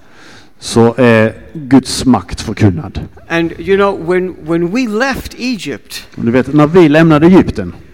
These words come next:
Speaker 2: we weren't the only ones who left.
Speaker 1: vi, vi, så var inte vi de enda som lämnade Egypten.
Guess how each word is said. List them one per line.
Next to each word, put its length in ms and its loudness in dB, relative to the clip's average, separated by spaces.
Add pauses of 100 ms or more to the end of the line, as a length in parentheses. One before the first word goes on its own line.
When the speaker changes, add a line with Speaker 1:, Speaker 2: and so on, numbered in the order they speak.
(920)
Speaker 2:
we 200 -4
weren't 240 2
the 120 -2
only 200 -2
ones 280 -4
who 60 -4
left. 540 -10 (120)
Speaker 1:
vi, 240 -2
vi, 320 -2
så 140 0
var 100 4
inte 180 2
vi 120 2
de 140 4
enda 240 4
som 140 -2
lämnade 500 2
Egypten. 560 2